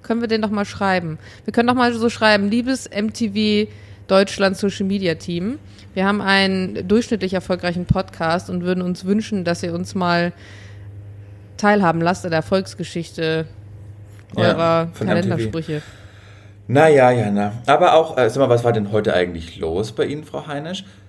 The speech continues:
Speaker 2: Sie, äh, haben Sie mir gar nicht geschrieben gestern, wann wir heute aufnehmen und dann zack, war ich aber da auch für dich.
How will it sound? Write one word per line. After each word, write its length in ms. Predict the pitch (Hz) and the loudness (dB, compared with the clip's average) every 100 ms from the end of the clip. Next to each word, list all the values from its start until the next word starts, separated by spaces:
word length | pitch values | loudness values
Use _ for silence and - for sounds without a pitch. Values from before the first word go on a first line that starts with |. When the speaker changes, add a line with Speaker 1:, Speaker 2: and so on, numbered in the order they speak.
| - | -16
Speaker 2:
Sie, 160 | - | -4
äh, 20 | - | 0
haben 280 | 120 127 | 2 2
Sie 120 | 131 135 | 0 0
mir 300 | 127 127 - | 0 -2 -4
gar 200 | 123 131 | 0 2
nicht 160 | 196 196 | 0 -4
geschrieben 420 | - 202 220 120 | -6 -6 -4 -2
gestern, 260 | 98 - | -2 0
wann 140 | 101 101 | -2 0
wir 60 | |
heute 260 | 110 101 90 | 0 0 0
aufnehmen 380 | 95 98 147 135 | 0 -2 -4 0
und 40 | |
dann 160 | 123 123 | 0 2
zack, 240 | 208 202 | 0 2
war 80 | 175 | 2
ich 100 | 160 | 2
aber 140 | 147 | 0
da 300 | 143 143 123 | 0 0 0
auch 160 | - - | -4 -8
für 160 | - - | -10 -10
dich. 300 | - - | -10 -12